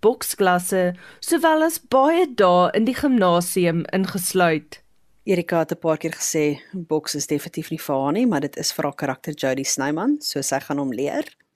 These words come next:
Speaker 2: Hulle is altyd professionele aktrises, so hulle was fiks van die staanspoor af, maar nie noodwendig boks fiks nie. Ek wil niemand 'n kans gee om te kan misluk nie.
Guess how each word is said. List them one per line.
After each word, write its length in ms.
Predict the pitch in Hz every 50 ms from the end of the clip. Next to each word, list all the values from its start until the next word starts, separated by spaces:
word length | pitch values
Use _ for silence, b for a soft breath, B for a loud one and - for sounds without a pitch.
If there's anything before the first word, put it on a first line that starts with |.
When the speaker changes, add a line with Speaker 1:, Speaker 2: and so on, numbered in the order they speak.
| _ -
Speaker 2:
Hulle 100 | 196 214
is 80 | 214 -
altyd 240 | - 247 254 - 262
professionele 640 | - 233 - - 190 180 - 170 151 147 147 147
aktrises, 680 | 143 127 - - - - 135 135 - - 95 110 - -
so 100 | - 165
hulle 220 | 156 156 160 - -
was 200 | - 160 - -
fiks 200 | - 202 196 - -
van 80 | 175 160
die 60 | 151
staanspoor 640 | - - - 120 117 131 - - - - 139 123 -
af, 360 | - - - - - - - B B B B B
maar 100 | - 170
nie 80 | 180 180
noodwendig 400 | 190 175 170 170 165 165 160 -
boks 280 | - 165 156 - - -
fiks 320 | - 131 127 - - - -
nie. 280 | 104 95 139 170 165 _ -
Ek 160 | 190 175 -
wil 80 | 196 190
niemand 260 | 185 180 190 190 -
'n 60 | 185
kans 320 | - 165 156 151 151 -
gee 340 | - - - 151 147 143 -
om 300 | - - 147 143 143 143
te 80 | - -
kan 200 | - 151 143 143
misluk 520 | 143 143 - - 135 131 - - - - _ _
nie. 380 | - - 135 117 107 - -